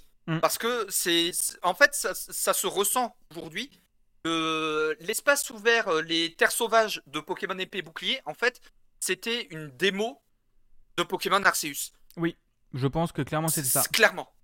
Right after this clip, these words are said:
Speaker 2: clairement. Parce que Pokémon Bouclier, je l'ai torché. Je retournais dans tous les sens et je me suis emmerdé. Mais même visuellement, le mon-, l'espace ouvert de Pokémon Bouclier,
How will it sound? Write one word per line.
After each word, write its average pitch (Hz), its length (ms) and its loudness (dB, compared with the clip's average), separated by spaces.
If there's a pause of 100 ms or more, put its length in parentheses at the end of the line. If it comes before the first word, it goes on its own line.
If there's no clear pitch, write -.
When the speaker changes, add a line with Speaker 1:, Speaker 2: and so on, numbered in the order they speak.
(180)
Speaker 2:
clairement. 180 320 -2
Parce 160 160 2
que - 80 -4
Pokémon 196 380 2
Bouclier, 214 340 0
je 151 120 -4
l'ai 151 80 -2
torché. - 440 0 (480)
Je 143 60 -4
retournais 175 300 -4
dans 170 100 4
tous 185 120 -4
les 185 60 2
sens - 240 0
et 170 60 -4
je 143 100 -8
me 147 60 -6
suis 151 180 -2
emmerdé. 196 420 0 (1300)
Mais 151 80 2
même 202 320 -2
visuellement, 165 640 -2 (1200)
le 160 100 -6
mon-, 180 160 -8
l'espace 220 400 2
ouvert 233 220 4
de 180 80 -2
Pokémon 180 420 -4
Bouclier, 170 400 -8